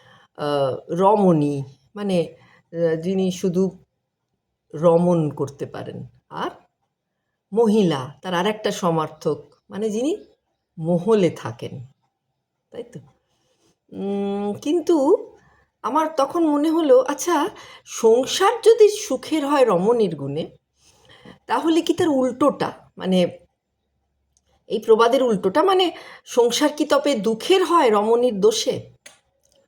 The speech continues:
না, তাও ঠিক নয়। তবে নিজের জীবনের অভিজ্ঞতা দিয়ে দেখছি, আশেপাশে অনেক দেখছি, দেখতে দেখতে দে-, মনে হয় যে কখনো কখনো রমণী এবং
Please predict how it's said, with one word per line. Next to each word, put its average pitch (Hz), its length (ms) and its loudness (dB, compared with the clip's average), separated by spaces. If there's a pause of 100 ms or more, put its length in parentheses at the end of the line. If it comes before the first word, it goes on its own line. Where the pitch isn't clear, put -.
(320)
না, 190 280 -6 (240)
তাও 381 280 -4
ঠিক - 260 -6
নয়। 269 120 -4 (1200)
তবে 233 420 2 (1700)
নিজের 208 340 -2
জীবনের 294 460 2
অভিজ্ঞতা 196 500 2
দিয়ে 170 220 2
দেখছি, 247 720 2 (120)
আশেপাশে 180 600 -4
অনেক 214 440 0
দেখছি, - 440 -10 (500)
দেখতে 254 240 0
দেখতে 349 260 -2
দে-, 277 180 0
মনে 262 260 2
হয় 269 300 2
যে 262 200 -2
কখনো 339 400 2
কখনো 262 600 0 (1000)
রমণী 285 640 6
এবং 392 240 2